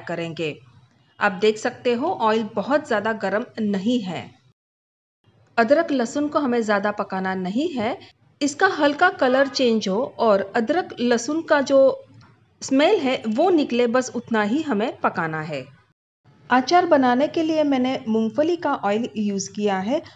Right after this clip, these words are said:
आप सरसों का ऑयल भी यूज़ कर सकते हो। इसे बनाते वक्त हमें मोटे तलिए वाला बर्तन यूज़ करना है और चम्मच कंटिन्यूअस हिलाते रहना है ताकि ये नीचे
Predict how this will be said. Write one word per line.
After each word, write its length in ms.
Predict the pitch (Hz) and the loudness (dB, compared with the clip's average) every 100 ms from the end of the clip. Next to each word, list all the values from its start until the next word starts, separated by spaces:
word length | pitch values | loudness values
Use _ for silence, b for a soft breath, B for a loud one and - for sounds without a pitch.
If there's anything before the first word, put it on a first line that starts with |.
| B | B
आप 300 | 208 220 - - | -2 -2 -6 -2
सरसों 340 | 254 247 330 | -2 0 -2
का 140 | 339 339 | -2 -2
ऑयल 300 | 208 196 190 | 0 0 0
भी 120 | 285 | -2
यूज़ 360 | 269 208 269 | 0 0 -4
कर 140 | - 202 | -4 -6
सकते 400 | - 170 - 180 | -4 -8 -6 -6
हो। 160 | 175 135 - - | -6 -8 -8 -8
इसे 200 | 285 349 | -2 2
बनाते 480 | 285 247 233 - 339 | 4 4 2 2 2
वक्त 260 | 339 339 311 | 2 2 0
हमें 380 | 294 294 320 - | 0 0 -2 0
मोटे 300 | 233 233 269 | 0 2 0
तलिए 340 | 269 233 220 269 | 0 0 2 2
वाला 260 | 294 294 | 2 0
बर्तन 380 | 247 220 220 214 | -2 -2 -2 -2
यूज़ 240 | 208 208 | -2 -6
करना 320 | - 196 190 196 | -6 -6 -4 -4
है 180 | 208 277 - | -2 -4 -2
और 200 | 233 180 | -2 -2
चम्मच 460 | 180 233 254 294 - | -2 0 0 -2 -2
कंटिन्यूअस 600 | 254 220 240 254 320 - | 0 0 0 -2 -4 -6
हिलाते 480 | 214 214 190 185 320 | -4 -2 -2 -2 -2
रहना 300 | 330 269 240 | 0 0 -2
है 160 | 233 240 | -2 -4
ताकि 380 | 240 233 285 320 | -2 -2 0 0
ये 160 | 254 233 | 2 2
नीचे 340 | 226 220 190 | 2 0 -4